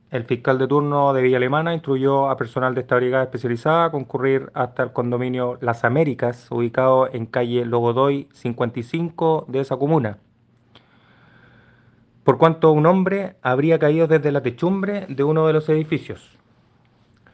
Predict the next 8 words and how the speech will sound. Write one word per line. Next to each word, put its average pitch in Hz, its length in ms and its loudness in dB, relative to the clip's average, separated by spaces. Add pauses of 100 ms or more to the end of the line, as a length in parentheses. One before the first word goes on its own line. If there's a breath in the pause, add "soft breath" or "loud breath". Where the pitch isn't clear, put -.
(420 soft breath)
Fue 139 120 6
así 185 200 2
que 180 80 4
nos 165 140 2
trasladamos 151 680 2
al 127 140 -2
lugar, 190 400 0 (120)
donde 139 680 -2